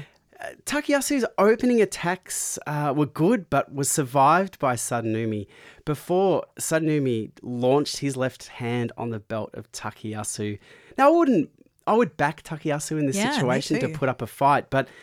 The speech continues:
Speaker 1: Sadunumi looked strong, he looked determined, and he powered Takayasu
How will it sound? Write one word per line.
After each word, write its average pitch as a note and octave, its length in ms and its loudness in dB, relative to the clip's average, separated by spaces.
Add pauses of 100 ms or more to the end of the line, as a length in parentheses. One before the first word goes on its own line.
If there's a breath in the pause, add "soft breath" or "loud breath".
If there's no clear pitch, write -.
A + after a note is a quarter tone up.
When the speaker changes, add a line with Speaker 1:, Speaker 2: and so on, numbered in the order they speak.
(220 loud breath)
Speaker 1:
Sadunumi E3+ 720 0
looked B2 320 -6
strong, D#3+ 640 2
he D3 140 0
looked B2 180 -8
determined, A#2 680 -4
and G#2 120 -4
he A2+ 60 -4
powered A2 640 -2
Takayasu G2 580 -12